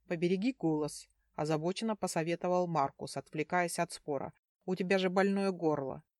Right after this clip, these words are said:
«Ничего у меня не болит», сварливо взъелась я, плотнее обматывая горло тёплым шарфом. Естественно, я лукавила.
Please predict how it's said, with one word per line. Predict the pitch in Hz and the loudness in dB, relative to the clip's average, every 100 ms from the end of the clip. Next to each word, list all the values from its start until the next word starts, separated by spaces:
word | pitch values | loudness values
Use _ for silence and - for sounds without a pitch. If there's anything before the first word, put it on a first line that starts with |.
| _ _ _ _ | _ _ _ _
«Ничего | 185 175 208 208 170 | -4 0 2 4 4
у | |
меня | 156 165 160 | 4 0 0
не | 165 | 2
болит», | 185 185 131 - _ _ _ _ _ - | 2 2 0 -6 _ _ _ _ _ -18
сварливо | - 165 170 175 208 220 | -4 0 0 2 2 0
взъелась | 190 160 156 165 175 190 - | 0 -4 -2 0 0 -2 -6
я, | 160 143 - - _ _ _ _ | -4 -2 -4 -10 _ _ _ _
плотнее | - 165 - 160 156 | -2 -2 0 2 4
обматывая | 151 156 175 208 220 202 165 | 4 2 0 2 2 2 2
горло | 165 180 180 175 | 4 4 2 0
тёплым | 175 170 175 180 | -2 -2 -4 -4
шарфом. | - 143 135 - 123 139 _ _ _ _ _ _ _ _ | 0 0 0 -6 -14 -14 _ _ _ _ _ _ _ _
Естественно, | 202 240 - 180 147 - 143 143 | -4 -4 0 2 0 -4 -8 -4
я | 151 175 | 0 0
лукавила. | 190 - 160 135 135 131 | 0 0 2 2 -4 -8